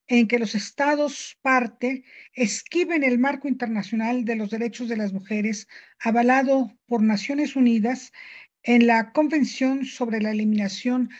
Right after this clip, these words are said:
de todas las formas de discriminación contra la mujer e impugnar lo que esta convención, la cedaw, se formuló inequívocamente. La causa de la desigualdad de las mujeres y las niñas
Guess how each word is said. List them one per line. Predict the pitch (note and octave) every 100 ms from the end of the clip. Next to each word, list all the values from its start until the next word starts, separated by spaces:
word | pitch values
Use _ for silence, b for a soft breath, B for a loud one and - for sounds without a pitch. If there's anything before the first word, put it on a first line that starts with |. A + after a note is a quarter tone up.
| B _
de | G#3+ G#3+
todas | - C#4+ D4 C#4+
las | A#3+ -
formas | C4 B3+ B3
de | A3
discriminación | G#3 G3+ - G#3 G3+ F#3+ A3+ A#3+ G#3+ - _ _
contra | A#3 A3 A3
la | G3
mujer | F#3+ - F#3+ F3+ - _ _ _ _ _
e | -
impugnar | B3 G#3+ A#3 B3+ C4 D4 D#4+ - b b
lo | A#3 G#3+
que | A3 A#3 D4
esta | - D#4+
convención, | D#4 B3+ A#3 G3+ - G3 D#3+ - _ _ _ _
la | F#3+
cedaw, | - E3+ G3+ D#4 C#4+ - b b b b
se | - A#3
formuló | B3+ B3 B3 B3+ C#4 D4+ D#4
inequívocamente. | C#4 B3+ - B3+ C4 A3 G3 F#3 F3+ - - _ _ _ b b _
La | B3 B3+ B3+ B3+
causa | D4+ D#4+ F4+ D#4+ - D4+
de | C4
la | A#3+ A#3
desigualdad | G#3+ - G#3+ A3 A3+ B3 C4
de | A#3 B3
las | A3+
mujeres | G#3+ G3+ A#3+ B3+ B3+
y | A#3+
las | G#3+ G#3
niñas | A3+ C4 C4 C#4 C#4 -